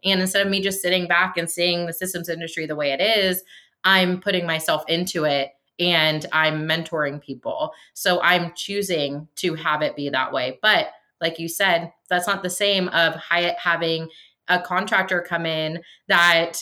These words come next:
we're giving all this intellectual property and training them. Like, I've done this in the past.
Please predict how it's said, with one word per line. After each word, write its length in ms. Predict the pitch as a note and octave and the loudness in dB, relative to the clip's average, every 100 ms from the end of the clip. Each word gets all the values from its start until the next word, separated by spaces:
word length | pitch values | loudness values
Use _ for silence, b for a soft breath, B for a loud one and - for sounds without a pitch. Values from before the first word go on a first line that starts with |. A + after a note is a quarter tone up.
| - | -4
we're 220 | F#3 F#3+ | -2 0
giving 320 | G3 G3 F#3+ | 0 0 2
all 140 | F3 E3+ | 2 0
this 180 | F3 | -2
intellectual 480 | F3 E3+ F3+ E3+ F#3 | -4 -4 -2 -2 -4
property 580 | F3 - F3+ F#3 F3+ F3 | -2 -2 0 2 2 2
and 300 | E3+ E3 E3 | 0 -2 -6
training 380 | - F#3+ F#3+ F#3 | -4 0 2 2
them. 100 | F3 | 0
Like, 160 | E3+ - | -2 0
I've 200 | F3+ G3 | -2 0
done 180 | G3+ | 0
this 200 | F#3 F3+ | 0 -2
in 120 | F#3 E3+ | -4 -6
the 80 | |
past. 460 | E3 D#3+ D3+ F3 - | -2 2 2 0 -6